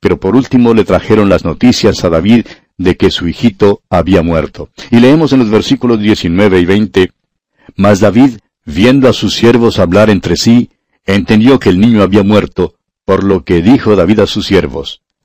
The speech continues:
'¿Ha muerto el niño?' Y ellos respondieron, 'Ha muerto.'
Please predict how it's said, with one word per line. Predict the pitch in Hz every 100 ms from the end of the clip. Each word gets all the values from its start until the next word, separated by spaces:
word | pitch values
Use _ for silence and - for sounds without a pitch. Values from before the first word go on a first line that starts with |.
| -
'¿Ha | 82
muerto | 78 90 92 90
el | 87
niño?' | 98 120 120 - _ _ _ _ _ _ _ -
Y | 110
ellos | 143 131 110
respondieron, | 101 - 82 87 95 90 90 _ -
'Ha | 98 101
muerto.' | 90 76 - -